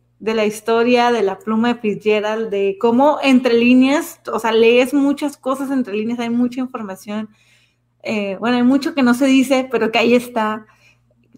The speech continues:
Diría nuestro amigo Ricardo, la profundidad del libro, ahí está, y es mucha, no, no es un libro, este, sin profundidad, tiene mucho.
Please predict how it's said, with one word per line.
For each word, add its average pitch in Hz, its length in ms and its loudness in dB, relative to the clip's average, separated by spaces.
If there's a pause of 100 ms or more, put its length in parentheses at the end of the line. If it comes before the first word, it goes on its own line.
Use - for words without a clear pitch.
Diría 285 480 4
nuestro 339 300 -2
amigo 254 300 2
Ricardo, 240 540 -4 (1160)
la 254 320 2
profundidad 254 760 2
del 311 100 2
libro, 247 580 -4 (1800)
ahí 220 240 -6
está, - 240 -12 (280)
y - 100 -2
es 247 80 0
mucha, 226 380 -8
no, 233 260 -8
no 277 160 0
es 294 140 -2
un 302 160 -2
libro, 269 580 -2
este, 202 400 -8
sin 226 180 -6
profundidad, 214 400 -8 (100)
tiene 285 180 -4
mucho. - 260 -14